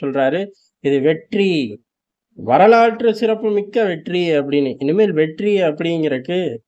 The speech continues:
அர்த்தத்தை மாத்தி எழுதி வச்சுக்கணும் மாட்டுக்கு. அப்படி இல்ல அப்படின்னா, இந்த சம்பவத்தையே வேற விதமா தான் திரிச்சு எழுதணும். இல்ல பக்கங்களை கிழிச்சு வீசிடணும். நடுவுல கொஞ்சம் பக்கத்தை காணாம் அப்படிங்கிற மாதிரி.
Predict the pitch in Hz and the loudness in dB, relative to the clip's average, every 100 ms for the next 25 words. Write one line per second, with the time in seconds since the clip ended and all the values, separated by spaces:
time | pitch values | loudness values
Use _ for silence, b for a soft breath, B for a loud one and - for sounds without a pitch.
0 | _ _ _ _ 190 _ 156 196 247 220 | _ _ _ _ -20 _ 0 2 2 2
1 | 170 160 214 226 202 165 170 160 147 151 | 0 2 0 0 -2 -2 -2 -2 -2 -4
2 | 143 135 131 131 127 113 139 143 143 160 | -4 -4 -4 -6 -8 -6 -6 -2 -2 -2
3 | 196 208 202 170 156 170 190 170 147 143 | 0 2 2 0 -2 -2 -2 -2 -2 -2
4 | 151 185 185 165 175 185 185 156 151 156 | -4 -2 -2 -2 -4 -2 0 0 2 0
5 | 151 165 175 160 175 165 170 175 170 143 | 0 0 0 0 -2 -4 -6 -4 -2 -2
6 | 143 147 190 180 156 143 180 170 151 - | 0 -2 -2 -4 -2 -2 -2 -2 -2 -2
7 | 175 175 135 170 - 151 131 120 95 127 | -6 -6 -6 -6 -4 -4 -4 -6 -6 -2
8 | 156 185 160 143 131 123 139 151 143 - | 0 0 0 -2 -4 -4 -2 -2 -4 -2
9 | 143 156 156 143 131 127 135 131 123 123 | 0 0 0 -2 -4 -4 -4 -4 -4 -4
10 | 127 | -6